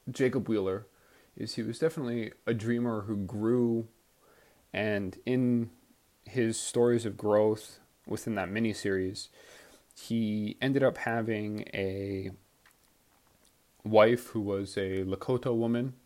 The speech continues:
so very atypical for what was acceptable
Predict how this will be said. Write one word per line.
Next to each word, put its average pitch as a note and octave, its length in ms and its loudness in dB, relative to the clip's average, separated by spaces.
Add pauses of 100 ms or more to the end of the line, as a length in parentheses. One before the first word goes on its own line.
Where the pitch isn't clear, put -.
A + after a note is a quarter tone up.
(120)
so G#2 240 -6
very A2 640 0 (1700)
atypical A#2+ 720 0
for A2 460 -6
what A2 280 0
was G#2 300 -8
acceptable B2 640 -4